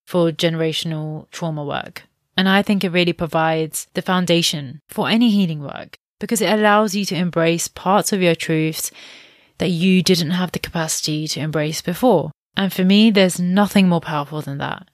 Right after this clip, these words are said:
when it comes to trauma and healing work. Being able to look back at your past and realize that it wasn't all dark and painful. There were so many happy moments. This episode was actually supposed to be released, as I mentioned before,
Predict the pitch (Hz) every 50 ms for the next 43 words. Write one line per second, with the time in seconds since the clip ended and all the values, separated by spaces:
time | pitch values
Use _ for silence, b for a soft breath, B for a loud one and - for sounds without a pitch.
0 | _ _ _ - 156 160 - 165 156 156 - - 151 139 - - 165 156 151 143
1 | - - 151 156 151 147 156 165 160 - - - - - - - _ _ _ _
2 | _ _ _ _ _ _ _ _ _ _ - 180 180 180 180 175 - - - 165
3 | 165 160 - 160 156 160 160 156 - - - _ _ - - 165 170 165 - -
4 | - 185 170 165 - 165 - - - - - 165 147 147 151 160 - - - -
5 | - - 151 160 165 156 165 165 165 165 165 160 165 165 160 - - - 160 156
6 | - - - - 160 160 151 156 170 175 - - 196 - - - - 170 160 160
7 | 160 156 - 165 160 151 139 - - - - - _ _ - 160 165 - 165 151
8 | 151 147 - - 101 95 147 147 _ _ _ _ _ _ _ - 190 196 196 -
9 | - - - 202 196 202 202 202 196 196 190 190 185 180 165 165 - 175 170 156
10 | 147 147 156 151 156 165 - - - - - - _ _ _ _ _ _ _ _
11 | _ _ _ _ _ _ _ _ _ _ _ _ _ _ _ _ _ _ _ -
12 | 208 214 214 - 240 220 - 214 - 208 190 190 180 175 175 175 165 135 - -
13 | - 160 160 156 - - - 151 151 151 - - - - - - 151 151 160 156
14 | 156 - - 151 151 - 147 143 147 147 - 151 143 147 143 - - - 160 156
15 | 156 156 156 156